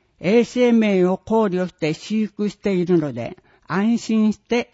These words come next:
食べてほしいです。次は、株式会社、斉藤農場、牧場長、五木郁美さん。使用したのは、栗山で新鮮な野菜をたくさん食べて育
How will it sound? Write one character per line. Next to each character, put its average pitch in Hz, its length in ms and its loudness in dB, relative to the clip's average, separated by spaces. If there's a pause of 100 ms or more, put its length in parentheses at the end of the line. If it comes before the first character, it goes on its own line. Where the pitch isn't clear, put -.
食 175 120 -4
べ 208 100 -4
て 180 140 -6
ほ 160 180 -6
し 156 240 -4
い 120 80 -10
で 139 140 -6
す。 - 160 -18 (1900)
次 208 300 -4
は、 123 220 -8
株 214 320 -6
式 226 300 -6
会 208 220 -4
社、 - 340 -14
斉 208 380 -6
藤 214 420 -4
農 196 260 -2
場、 123 340 -12 (520)
牧 185 340 -4
場 226 260 -2
長、 135 380 -10 (120)
五 - 280 -10
木 214 280 -8
郁 196 260 -6
美 185 140 0
さ 147 220 -8
ん。 110 160 -14 (1120)
使 - 240 -10
用 262 260 -2
し - 80 -16
た 233 220 -6
の 160 160 -4
は、 127 180 -12 (220)
栗 240 280 -4
山 262 280 -2
で 170 140 -4
新 233 380 -4
鮮 240 300 -2
な 214 160 -4
野 190 140 -6
菜 196 320 -4
を 175 60 -6
た 180 200 -12
く - 120 -20
さ 262 200 -4
ん 247 100 -2
食 202 160 -8
べ 202 140 -6
て 180 120 -8
育 175 160 -14